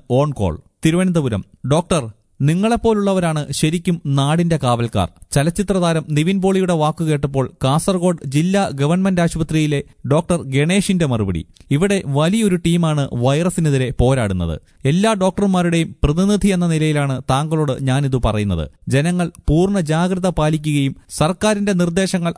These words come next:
അനുസരിക്കുകയും ചെയ്താൽ ഈ യജ്ഞം വിജയിക്കും." കൊറോണ സമ്മർദ്ദത്തിന് ആശ്വാസം പകരാൻ യൂത്ത് കോൺഗ്രസ് ആവിഷ്കരിച്ച ഓൺ കോൾ പരിപാടിക്ക് തുടക്കമിട്ടാണ് നിവിൻ പോളി ഡോക്ടർ ഉൾപ്പെടെയുള്ളവരെ ഫോണിൽ വിളിച്ചത്. അടുത്ത കോൾ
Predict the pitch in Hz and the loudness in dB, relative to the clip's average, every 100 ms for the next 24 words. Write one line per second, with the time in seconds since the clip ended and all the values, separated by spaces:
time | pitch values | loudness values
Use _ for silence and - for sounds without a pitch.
0 | - 147 202 226 208 196 190 160 127 98 | -2 0 2 0 0 0 0 0 0 0
1 | 85 - - 131 190 175 165 156 127 - | -2 -6 -2 2 4 2 0 0 -2 -4
2 | 113 120 117 - 85 - - 160 196 226 | -2 0 0 -2 -12 -12 -2 0 2 2
3 | 233 214 202 208 208 208 196 190 - 143 | 0 0 0 2 0 0 0 0 0 0
4 | 175 190 - 208 185 185 180 170 143 151 | 2 0 0 0 2 2 0 0 0 2
5 | 196 220 202 202 190 185 160 170 - 160 | 2 2 2 0 -2 -2 0 0 0 -2
6 | 147 151 - 135 190 196 196 - 160 160 | 0 -2 0 2 2 2 0 2 0 0
7 | 156 151 139 135 143 151 127 120 101 85 | 0 -2 0 0 0 -2 0 -2 -2 -4
8 | - - 127 165 196 175 170 - 135 147 | -8 0 2 2 2 2 2 0 0 0
9 | - - 202 - 151 170 202 185 160 147 | 2 0 0 2 2 2 2 2 0 0
10 | 139 - - 135 135 98 95 95 85 - | -2 -2 0 2 2 0 -2 -2 -6 -8
11 | _ 131 165 208 185 180 | _ 0 0 2 2 0